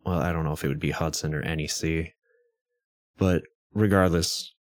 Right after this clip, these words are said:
they would receive fan letters asking if there was ever going to be a Bonk video game, because why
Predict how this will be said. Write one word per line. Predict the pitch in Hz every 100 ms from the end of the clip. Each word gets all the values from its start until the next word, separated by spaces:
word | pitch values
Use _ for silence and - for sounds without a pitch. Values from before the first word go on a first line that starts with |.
| _ _ -
they | 92
would | 87 85
receive | 82 - 87
fan | - 117 131
letters | 95 85 82 80 -
asking | 87 85 - - 82 80
if | 78
there | 80 78
was | 80
ever | 80 80
going | 78 82 78
to | 78
be | 80
a | 78
Bonk | - 78 73
video | 85 110 110 78
game, | 78 76
because | - - 78 76 76 - _ _ _ _
why | - 92 104 113 107